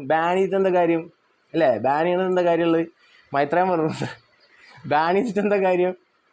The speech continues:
ടൂറിസ്റ്റ് ഒക്കെ വരണല്ലേ, കുറച്ചൊക്കെ ഡ്രഗ്സ് നമ്മൾ ലീഗലാക്കണം." എമ്മാരി ലെവല്, ഏ,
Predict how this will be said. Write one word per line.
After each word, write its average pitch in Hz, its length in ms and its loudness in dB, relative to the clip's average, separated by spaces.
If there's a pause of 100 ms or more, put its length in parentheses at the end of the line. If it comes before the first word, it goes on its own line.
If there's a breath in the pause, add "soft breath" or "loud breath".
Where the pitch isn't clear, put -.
ടൂറിസ്റ്റ് 190 320 2
ഒക്കെ 202 160 2
വരണല്ലേ, 208 460 2 (180)
കുറച്ചൊക്കെ 156 420 -2
ഡ്രഗ്സ് 170 260 0
നമ്മൾ 185 160 0 (120)
ലീഗലാക്കണം." 180 600 0 (460)
എമ്മാരി 143 640 0
ലെവല്, 127 400 0 (240)
ഏ, 127 100 -2